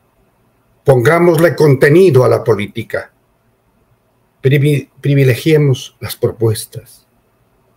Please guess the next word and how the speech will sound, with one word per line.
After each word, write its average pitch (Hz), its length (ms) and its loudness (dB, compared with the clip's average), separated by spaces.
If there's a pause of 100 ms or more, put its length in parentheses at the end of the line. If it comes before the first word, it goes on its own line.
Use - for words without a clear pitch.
(1200)
Mostremos 170 1000 0